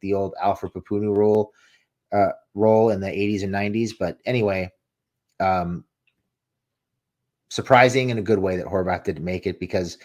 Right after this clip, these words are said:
I didn't think he was all that great in the preseason, and I think Dotson was the better keep. Uh, no real surprises in the, in the wide receiver group. They keep five. I think a lot of people probably expect them to keep six.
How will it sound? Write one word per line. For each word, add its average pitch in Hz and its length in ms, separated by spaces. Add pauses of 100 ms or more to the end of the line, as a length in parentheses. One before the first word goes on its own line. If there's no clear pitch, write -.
(360)
I 90 60
didn't 98 180
think 95 140
he 101 100
was 92 100
all 92 100
that 92 160
great 98 280
in 92 100
the 85 80
preseason, 98 600 (520)
and 92 80
I 90 60
think - 380 (1040)
Dotson 90 380
was 85 160
the 90 80
better 85 200
keep. - 320 (760)
Uh, 107 240
no 123 160
real 127 180
surprises 123 460
in 117 60
the, 113 200
in 117 160
the 113 80
wide 113 200
receiver 127 320
group. 127 260
They 98 120
keep 101 260
five. 120 540
I - 80
think 101 200
a 98 40
lot 104 220
of 104 60
people 104 220
probably 110 480
expect 107 340
them 104 120
to 101 100
keep 90 240
six. - 500